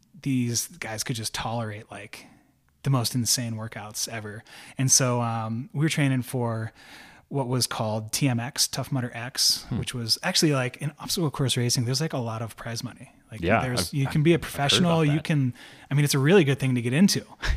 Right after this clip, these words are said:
Speaker 1: And so a lot of these guys are very serious about it. And the T M X is a one mile course, and there's essentially, like, um, four obstacles in a row, and then you have a running portion, like, four hundred meters, four obstacles in a row, and then, like, four hundred meters.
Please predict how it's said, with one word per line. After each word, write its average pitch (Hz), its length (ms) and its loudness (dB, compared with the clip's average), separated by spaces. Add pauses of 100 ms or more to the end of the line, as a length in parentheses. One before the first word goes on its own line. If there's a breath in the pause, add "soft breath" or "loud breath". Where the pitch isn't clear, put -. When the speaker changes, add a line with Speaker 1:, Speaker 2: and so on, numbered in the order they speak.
(100)
Speaker 1:
And 139 120 2
so 151 100 2
a - 20 4
lot 170 120 6
of 180 40 6
these 143 100 0
guys 127 220 0
are 123 80 -2
very 139 240 0
serious 123 380 0
about 107 240 -8
it. - 100 -16 (420 loud breath)
And 135 140 2
the 131 60 2
T 185 180 2
M 147 140 4
X 147 260 0
is 123 160 0
a 123 60 0
one 135 200 2
mile 127 280 2
course, 135 560 2 (300 loud breath)
and 131 140 2
there's 120 440 2 (520)
essentially, 156 500 2
like, 120 460 -2 (540 soft breath)
um, 110 640 -4 (160)
four 143 500 2
obstacles 135 540 0
in 123 80 4
a 113 80 2
row, 160 400 4
and 131 140 0
then 127 80 0
you 123 80 2
have 110 100 -2
a 110 60 -6
running 135 320 2
portion, 127 720 2 (240 loud breath)
like, 110 100 -14
four 131 140 -4
hundred 123 160 -2
meters, 123 420 0
four 120 220 -4
obstacles 120 300 -6
in 117 60 -4
a 117 60 -4
row, 117 380 -4
and 113 140 -6
then, 107 100 -12
like, 107 160 -18
four 127 140 -12
hundred 117 160 -6
meters. 113 460 -6